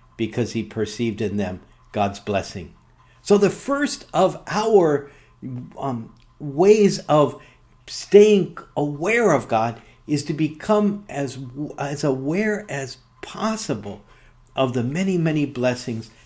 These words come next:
that God has given to us, and to continue during our day to perceive those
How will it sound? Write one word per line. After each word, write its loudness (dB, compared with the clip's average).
that -6
God 2
has -6
given -2
to -2
us, -4
and -2
to -2
continue -2
during 6
our 4
day 2
to 2
perceive 0
those -6